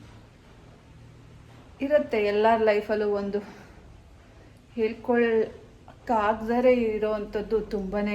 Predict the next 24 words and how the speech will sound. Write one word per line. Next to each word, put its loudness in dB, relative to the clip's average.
ಇರುತ್ತೆ. -4
ಹಾಗೆ -4
ನನ್ನ -2
ಲೈಫಲ್ಲೂ -2
ತುಂಬಾನೇ 0
ಇದ್ದಾವೆ. -2
So 4
ದೇವ್ರು 6
ಎಷ್ಟು -10
ಮಾಡಿದ್ರು 0
ಅಷ್ಟೇ -6
ಅನ್ನೋ -4
ಫೀಲ್ -4
ನನಗೆ -2
ಬಂದ್ಬಿಟ್ಟಿದೆ. -6
So 0
ಹಾಗಾಗಿ 2
ನಾನು -4
ದೇವ್ರ -2
ಪೂಜೆ -6
ಮಾಡೋದಿಲ್ಲ. -6
ನೋಡೋಣ 0
ಮುಂದೆ 2
ಫ್ಯೂಚರಲ್ಲಿ -4